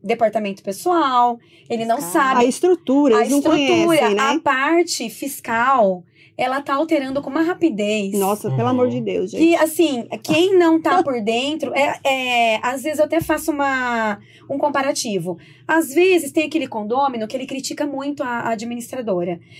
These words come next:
Speaker 1: Quando ele vira síndico, ele vê o tamanho, a
Speaker 3: Tamanho.
Speaker 1: complexidade da coisa.
Speaker 2: Ah.
Speaker 1: Por quê? São trinta e dois profissionais,
Speaker 4: Uhum.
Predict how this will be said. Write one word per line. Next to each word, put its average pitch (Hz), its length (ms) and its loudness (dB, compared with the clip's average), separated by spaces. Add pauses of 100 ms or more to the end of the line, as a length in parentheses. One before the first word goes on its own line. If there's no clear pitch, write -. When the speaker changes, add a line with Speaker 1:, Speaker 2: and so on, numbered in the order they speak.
(200)
Speaker 1:
Quando 392 600 2
ele 262 320 -2
vira 214 260 0
síndico, 320 640 2
ele 233 160 0
vê 254 140 -2
o 269 80 -2
tamanho, 320 920 2
a 311 60 0
Speaker 3:
Tamanho. 320 200 2
Speaker 1:
complexidade 269 840 -2
da 254 100 -6
coisa. 233 720 -2
Speaker 2:
Ah. - 0 - (380)
Speaker 1:
Por 381 180 4
quê? 240 360 2
São 269 320 -2
trinta 359 420 0
e 349 120 4
dois 285 340 2
profissionais, 233 880 -6
Speaker 4:
Uhum. 117 500 -8